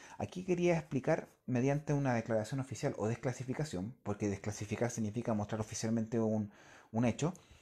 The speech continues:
que Estados Unidos ya estaba probando en los años cuarenta, a fines de los años cuarenta, comienzos de los cincuenta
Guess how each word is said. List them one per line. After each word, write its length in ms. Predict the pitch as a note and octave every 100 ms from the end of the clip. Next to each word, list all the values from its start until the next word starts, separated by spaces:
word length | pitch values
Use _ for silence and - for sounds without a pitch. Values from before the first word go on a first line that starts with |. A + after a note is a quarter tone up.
| - - _ _ - - - - -
que 160 | B2+
Estados 400 | B2+ D#3+ E3 D#3+
Unidos 280 | D#3+ F3 F3
ya 80 | D#3+
estaba 300 | D#3 F3+ F3
probando 300 | D#3+ E3+ E3+
en 20 |
los 100 | D#3
años 140 | D#3
cuarenta, 480 | D#3 C3 C#3+ C3+ F2
a 60 | E2+
fines 200 | F3+ F#3+
de 60 |
los 80 | F#3+
años 140 | G3 G3
cuarenta, 440 | G3 B2 G2+ E2+
comienzos 280 | - A#2+ C#3
de 60 |
los 100 | D3
cincuenta 580 | - C3+ B2 A2 - -